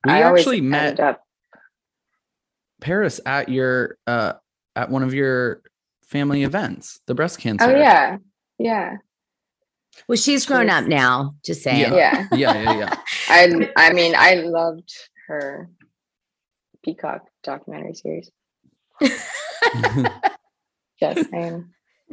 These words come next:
Speaker 3: So, um, so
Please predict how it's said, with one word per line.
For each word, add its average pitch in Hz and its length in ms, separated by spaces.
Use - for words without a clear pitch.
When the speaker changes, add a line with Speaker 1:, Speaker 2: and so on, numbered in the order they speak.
Speaker 3:
So, 247 520
um, 196 600
so 302 440